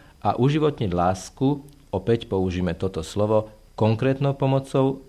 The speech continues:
konkrétnym ľuďom. Vyjadruje to aj nevšetná ikonografická kompozícia sochy svätého Martina v rovnomennej bratislavskej katedrále.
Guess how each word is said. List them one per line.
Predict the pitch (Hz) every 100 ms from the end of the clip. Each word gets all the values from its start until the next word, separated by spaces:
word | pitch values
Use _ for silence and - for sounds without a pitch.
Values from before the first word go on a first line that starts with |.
| -
konkrétnym | 101 92 98 87 101 104
ľuďom. | 90 78 73 - - - - - - 113
Vyjadruje | 165 170 165 156
to | 156
aj | 123 107 90
nevšetná | 110 - 147 135 120
ikonografická | 110 101 120 110 107 - 101 - 87
kompozícia | 95 104 113 113 110 95
sochy | 78 - - 101
svätého | - 95 95 90
Martina | 85 95 - 107 101
v | 82 92
rovnomennej | 101 95 95 92 87
bratislavskej | 87 82 82 85 73 - 92 85
katedrále. | 123 - 104 78 76 71 67